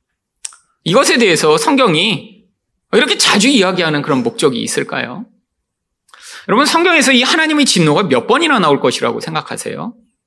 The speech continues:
다 찾아보면 이백서른한 번이나 나옵니다. 여러분, 성경에 있는 단어들 가운데 이렇게 이백 번이 넘게 나오는 단어는 아주 중요한 단어들만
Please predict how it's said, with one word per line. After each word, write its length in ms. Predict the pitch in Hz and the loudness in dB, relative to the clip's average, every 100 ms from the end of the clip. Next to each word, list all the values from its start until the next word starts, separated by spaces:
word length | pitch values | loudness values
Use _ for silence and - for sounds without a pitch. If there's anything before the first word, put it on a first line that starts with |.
| _ _ - - - | _ _ -20 -20 -10
다 120 | - | -6
찾아보면 920 | - 262 277 180 131 151 214 - - _ _ _ | -4 -2 0 0 0 0 -2 -6 -20 _ _ _
이백서른한 1300 | 131 151 180 180 - - - - - 220 190 180 277 | -6 -2 0 0 -4 -14 -20 -10 -4 0 0 0 0
번이나 340 | 277 254 214 127 | 2 2 0 -2
나옵니다. 480 | 110 - - - - _ _ _ _ _ _ - - - - - | -6 -10 -14 -18 -20 _ _ _ _ _ _ -20 -18 -14 -14 -6
여러분, 160 | 190 262 | 0 2
성경에 360 | 247 320 339 320 | 2 2 2 4
있는 200 | 247 233 | 4 2
단어들 360 | 151 180 190 | 0 2 2
가운데 580 | 170 143 123 156 202 - | 2 2 0 0 -2 -6
이렇게 200 | 135 151 | -6 -2
이백 400 | 233 143 202 294 | -2 0 0 0
번이 200 | 294 277 | 0 2
넘게 300 | 208 131 131 | 2 2 0
나오는 280 | 190 156 147 | 0 0 0
단어는 580 | 147 117 117 151 233 - | -4 -6 -4 -2 -4 -4
아주 380 | - - - 392 | -4 -4 -4 -2
중요한 480 | - 170 185 214 262 | 0 2 4 2 2
단어들만 880 | 254 220 151 123 120 123 160 165 | 2 2 2 0 -2 -4 -4 -6